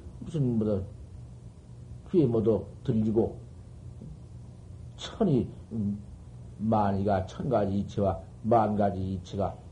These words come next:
가슴 속에서, 마음 속에서 일어나더라도 그까지 것은 그만두어라.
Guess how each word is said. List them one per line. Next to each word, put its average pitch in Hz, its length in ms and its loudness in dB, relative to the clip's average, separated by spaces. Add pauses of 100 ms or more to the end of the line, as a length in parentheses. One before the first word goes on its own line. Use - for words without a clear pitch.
(120)
가슴 147 400 -2
속에서, 95 400 -2 (440)
마음 127 360 6
속에서 95 240 0
일어나더라도 98 840 6 (420)
그까지 185 580 0
것은 208 420 -2 (560)
그만두어라. 254 960 2